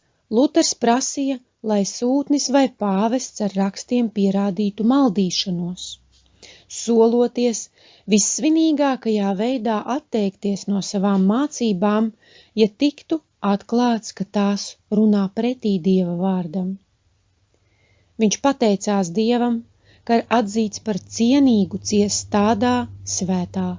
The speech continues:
lietā. Fridriks tad vēl maz pazina reformētās mācības, bet viņu dziļi ietekmēja Lutera vēsts atklātība, spēks un skaidrība,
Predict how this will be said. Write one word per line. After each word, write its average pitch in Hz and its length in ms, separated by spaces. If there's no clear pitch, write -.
lietā. 190 480
Fridriks 262 580
tad 226 200
vēl 254 200
maz 311 300
pazina 185 540
reformētās 190 920
mācības, 208 680
bet 214 220
viņu 330 240
dziļi 269 380
ietekmēja 208 640
Lutera 208 440
vēsts 208 460
atklātība, 247 880
spēks 190 640
un 214 180
skaidrība, 190 760